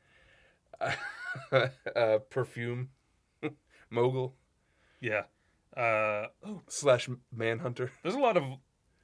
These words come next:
Speaker 2: I mean, it makes sense that there is, 'cause it's Robert Kirkman. There's a lot of Walking Dead cast in this. Ross Marquand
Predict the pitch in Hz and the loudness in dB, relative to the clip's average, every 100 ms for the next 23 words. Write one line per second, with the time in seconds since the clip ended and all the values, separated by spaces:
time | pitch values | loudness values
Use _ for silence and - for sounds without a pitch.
0 | _ 180 165 180 170 - 196 190 - 135 | _ 0 2 4 2 0 -2 -2 -6 -4
1 | 139 170 151 120 - 123 113 107 - - | -2 0 -2 -6 -8 -10 -10 -12 -14 -4
2 | 147 135 120 - 151 135 123 117 _ _ | 0 0 -2 -8 -8 -6 -8 -8 _ _
3 | _ - 175 226 180 123 127 117 120 113 | _ -8 -4 -2 -2 0 0 0 -6 -4
4 | 123 - 120 104 - 110 104 - 120 131 | -4 -4 -8 -10 -10 -14 -14 -4 2 2
5 | 131 120 123 147 147 151 | 2 -4 -4 -4 -6 -8